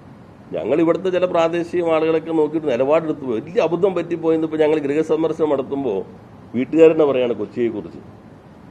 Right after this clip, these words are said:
അപ്പൊ അങ്ങനെയുള്ള കാര്യങ്ങളുണ്ട്. പൊതുവെ നല്ല രീതിയിൽ ജനങ്ങളിൽ നിന്ന് കാര്യങ്ങൾ മനസ്സിലാക്കി എവിടെയെങ്കിലും കുറവുണ്ടെങ്കിൽ അതും പരിഹരിച്ച് കൂടുതൽ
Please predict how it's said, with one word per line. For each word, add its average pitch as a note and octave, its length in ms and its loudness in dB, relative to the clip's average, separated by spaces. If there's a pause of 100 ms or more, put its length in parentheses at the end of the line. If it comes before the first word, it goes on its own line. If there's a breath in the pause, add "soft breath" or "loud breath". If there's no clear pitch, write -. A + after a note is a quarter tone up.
(560)
അപ്പൊ A#2 160 -2
അങ്ങനെയുള്ള F3+ 400 0
കാര്യങ്ങളുണ്ട്. A3+ 480 2
പൊതുവെ C3+ 400 -2
നല്ല D#3 260 -2
രീതിയിൽ E3+ 300 2 (160)
ജനങ്ങളിൽ E3 360 2
നിന്ന് E3+ 140 -2
കാര്യങ്ങൾ E3 380 0
മനസ്സിലാക്കി E3 600 -2
എവിടെയെങ്കിലും E3+ 340 0
കുറവുണ്ടെങ്കിൽ D#3 640 0 (340 loud breath)
അതും E3+ 260 2
പരിഹരിച്ച് D#3+ 560 -2 (440)
കൂടുതൽ F#3+ 440 4